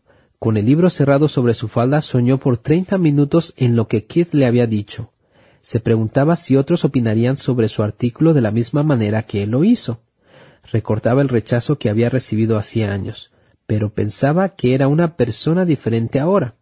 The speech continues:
Ya había adquirido más experiencia. Antes de levantarse de la silla para buscar un vaso de agua,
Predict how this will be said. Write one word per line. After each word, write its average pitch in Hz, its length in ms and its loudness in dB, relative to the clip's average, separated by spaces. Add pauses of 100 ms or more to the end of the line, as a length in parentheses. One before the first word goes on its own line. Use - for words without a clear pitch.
(520)
Ya 143 160 0
había 180 180 2
adquirido 123 380 0
más 113 240 -2
experiencia. 113 760 -4 (760)
Antes 185 300 0
de 160 80 2
levantarse 117 600 -2
de 175 80 2
la 170 100 2
silla 117 440 -4 (100)
para 107 160 -2
buscar 107 360 -2
un 117 140 0
vaso 110 300 -2
de 147 100 2
agua, 113 280 -4